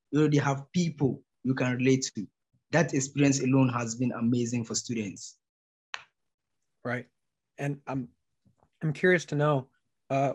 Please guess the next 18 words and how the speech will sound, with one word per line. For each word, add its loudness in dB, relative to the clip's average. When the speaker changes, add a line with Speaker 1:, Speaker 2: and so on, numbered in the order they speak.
Speaker 2:
what, -4
you 0
know, 0
your 2
backstory. -4
What's -2
the 2
origin 2
story -2
that, -2
that -2
led -2
you 0
to -4
create 0
Instacom? -10
Speaker 1:
Okay, -4
so -2